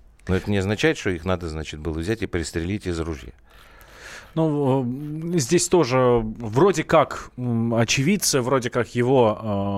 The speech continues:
Speaker 2: э, однокашники, м, студенты, которые вместе с ним учились, говорили, что да никто его не трогал, все у него
Speaker 1: Я
Speaker 2: было
Speaker 1: не знаю,
Speaker 2: хорошо.
Speaker 1: значит, у него,
Speaker 2: Ну, да,
Speaker 1: подожди,
Speaker 2: здесь
Speaker 1: там была отдельная история с мамой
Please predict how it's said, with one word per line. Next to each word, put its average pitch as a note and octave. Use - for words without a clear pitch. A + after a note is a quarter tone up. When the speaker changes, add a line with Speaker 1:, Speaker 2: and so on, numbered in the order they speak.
Speaker 2:
э, -
однокашники, A2+
м, G2+
студенты, B2+
которые A2
вместе A2+
с -
ним A2+
учились, B2+
говорили, A#2
что -
да A#2+
никто E3+
его F3
не B2
трогал, C#3
все -
у C#3+
него A2
Speaker 1:
Я A2+
Speaker 2:
было C3
Speaker 1:
не G#2
знаю, -
Speaker 2:
хорошо. G#2+
Speaker 1:
значит, F2
у -
него, G2
Speaker 2:
Ну, D2+
да, -
Speaker 1:
подожди, G#2+
Speaker 2:
здесь A#2
Speaker 1:
там D#3+
была B2+
отдельная A2+
история G#2
с -
мамой B1